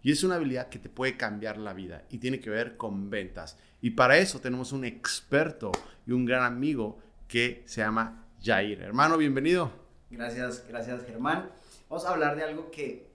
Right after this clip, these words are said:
Speaker 2: no solo me apasiona, sino que siento que es como la sangre que me ha dado vida.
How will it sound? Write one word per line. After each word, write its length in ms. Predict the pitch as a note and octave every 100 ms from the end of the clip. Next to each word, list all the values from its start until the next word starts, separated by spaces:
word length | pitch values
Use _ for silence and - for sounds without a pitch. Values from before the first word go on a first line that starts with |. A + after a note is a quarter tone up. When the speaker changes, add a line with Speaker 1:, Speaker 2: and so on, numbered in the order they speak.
| -
Speaker 2:
no 80 | C#3+
solo 200 | F3+ F#3+
me 100 | D#3
apasiona, 800 | A#2 G#2 - D#3 A2+ A2 - - - - -
sino 200 | C3 B2+
que 80 | -
siento 420 | C3 B2+ B2+ D3+
que 300 | D3 B2+ B2+
es 200 | B2 -
como 260 | - C#3
la 120 | B2+ A#2+
sangre 680 | C3+ C3+ C#3 D3 D3+ -
que 100 | -
me 140 | B2 A#2+
ha 40 |
dado 300 | A#2+ B2 C3
vida. 580 | B2 C#3+ D#3 A#3 -